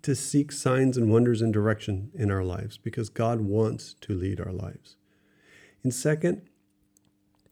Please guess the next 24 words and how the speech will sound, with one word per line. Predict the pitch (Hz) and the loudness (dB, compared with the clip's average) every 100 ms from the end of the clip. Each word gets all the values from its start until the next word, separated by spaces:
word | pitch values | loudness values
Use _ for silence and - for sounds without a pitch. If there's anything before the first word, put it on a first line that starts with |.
| - | -10
be | - | -4
careful | 160 208 208 175 | 0 2 2 2
of | 117 | 2
your | |
testimony. | 110 110 104 - 104 90 80 - _ _ _ _ _ _ - | 0 -2 -2 -2 -4 -4 -8 -12 _ _ _ _ _ _ -2
Keep | 196 214 208 - _ - | 2 2 0 -20 _ -4
a | 127 | 0
joyful, | 113 101 117 131 139 143 135 131 131 131 _ _ _ _ | 0 4 4 4 2 2 4 4 0 -4 _ _ _ _
praiseful | - 147 156 156 131 | 2 4 4 2 -2
attitude | 123 120 110 - 107 98 95 | 0 0 0 0 -2 0 0
in | 98 | 0
your | 98 95 | 0 -4
heart | - 98 - _ | -6 -10 -10 _
because | 139 139 160 | -8 -6 -2
people | 233 240 | -2 2
are | 202 | 2
watching | 120 113 135 - 101 | 4 2 0 -2 -4
you. | 85 92 - _ _ _ _ _ _ _ _ _ - - | -4 -8 -14 _ _ _ _ _ _ _ _ _ -20 -2
I'm | 147 131 | 2 2
surprised | - 139 151 156 156 120 | 2 0 2 2 2 -2
at | 117 | -4
how | 147 | 2
many | 160 147 | 4 4
people | - 117 110 113 | 2 -4 -2 -4